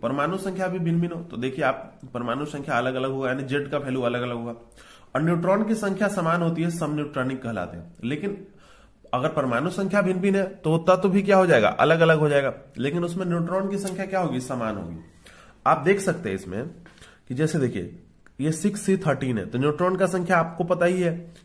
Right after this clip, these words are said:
कि न्यूट्रॉन की संख्या कैसे निकलेगा, तो न्यूट्रॉन का संख्या निकलेगा ए माइनस जेड, यानी कि तेरह माइनस छह यानी कि सात निकला इसमें।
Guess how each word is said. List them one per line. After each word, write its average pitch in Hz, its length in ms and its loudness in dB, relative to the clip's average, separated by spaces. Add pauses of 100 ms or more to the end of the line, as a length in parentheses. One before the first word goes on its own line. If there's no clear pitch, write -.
कि 139 80 -2
न्यूट्रॉन 151 320 0
की 175 100 0
संख्या 170 300 0
कैसे 170 260 2
निकलेगा, 160 420 2
तो 143 100 -4
न्यूट्रॉन 151 320 0
का 165 80 0
संख्या 160 300 -2
निकलेगा 151 580 0 (800)
ए 165 140 4
माइनस 139 400 2
जेड, 113 340 0 (300)
यानी 135 240 0
कि 165 120 -2
तेरह 156 460 2
माइनस 151 400 0
छह 139 260 0
यानी 135 200 0
कि 151 80 -2
सात 139 400 2
निकला 143 240 -2
इसमें। 127 300 -4